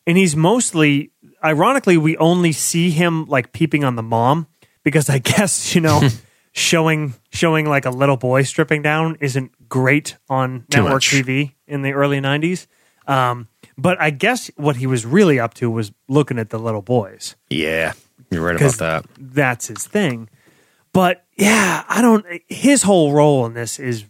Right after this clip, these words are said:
Speaker 1: really
Speaker 2: This fucking dude looks like Joe Namath, by the way. The creeper, creep peeper.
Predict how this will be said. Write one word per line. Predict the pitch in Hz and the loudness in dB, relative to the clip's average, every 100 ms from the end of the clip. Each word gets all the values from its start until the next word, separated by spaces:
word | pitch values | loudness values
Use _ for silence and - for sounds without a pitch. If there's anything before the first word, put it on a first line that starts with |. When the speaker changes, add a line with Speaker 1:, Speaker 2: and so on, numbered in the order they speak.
| _ | _
Speaker 1:
really | 151 180 175 143 123 110 - | -2 2 4 4 0 -2 -2
Speaker 2:
This | 190 | 0
fucking | - 147 104 92 | 0 -2 -2 -4
dude | 90 85 | -4 -2
looks | 92 | -2
like | 90 78 | -4 -6
Joe | - 95 90 | -4 0 0
Namath, | 90 85 82 78 - | 0 -2 -4 -6 -6
by | 82 78 | -4 -4
the | |
way. | 78 80 78 - _ | -2 -4 -6 -12 _
The | 95 | -6
creeper, | - 98 104 113 143 123 - - | -2 0 0 2 0 0 -8 -4
creep | 123 104 | -2 -2
peeper. | 127 131 143 135 | 0 0 0 -2